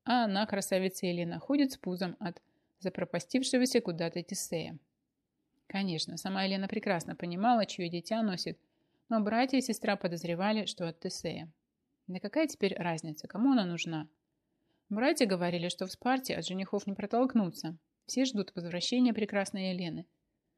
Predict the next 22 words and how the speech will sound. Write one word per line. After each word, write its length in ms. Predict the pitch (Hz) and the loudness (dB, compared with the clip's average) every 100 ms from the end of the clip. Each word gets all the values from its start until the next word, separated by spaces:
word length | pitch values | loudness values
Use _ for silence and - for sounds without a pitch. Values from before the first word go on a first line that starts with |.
| _ _ - | _ _ -4
Интересно 480 | 233 285 277 277 262 | 0 4 4 6 6
будет 220 | 247 220 | 6 4
посмотреть, 580 | 220 - 208 202 185 - | 0 0 0 2 0 2
как 160 | 202 185 | -2 0
они 160 | 180 | -4
разбегутся, 640 | 170 170 175 233 254 175 - | -4 -4 0 0 0 -6 -6
увидев 360 | 180 190 196 - | -4 -2 -2 2
ее 160 | 233 | 2
пузо 320 | 240 208 170 170 | 2 0 -2 -4
или 240 | 190 185 | -2 0
ребенка 460 | 202 208 175 170 180 | 2 2 0 -6 -8
на 100 | 160 | -6
руках. 420 | 165 - - _ _ _ _ _ _ _ _ _ _ _ _ _ _ _ _ _ - | -8 -10 -14 _ _ _ _ _ _ _ _ _ _ _ _ _ _ _ _ _ -4
Нет, 380 | 196 185 - - - | 0 0 0 -12 -12
Елена 380 | 180 214 262 320 | -2 2 6 8
ни 120 | 277 | 10
на 80 | 254 | 10
минуту 340 | 240 233 220 208 | 8 6 4 2
не 140 | 190 | 0
пожалела 500 | 190 180 196 240 240 | -2 -2 2 4 4
о 40 | |
случившемся. 840 | 220 208 - 202 - 185 - 175 175 | 2 -2 -2 -4 -2 -4 -6 -6 -6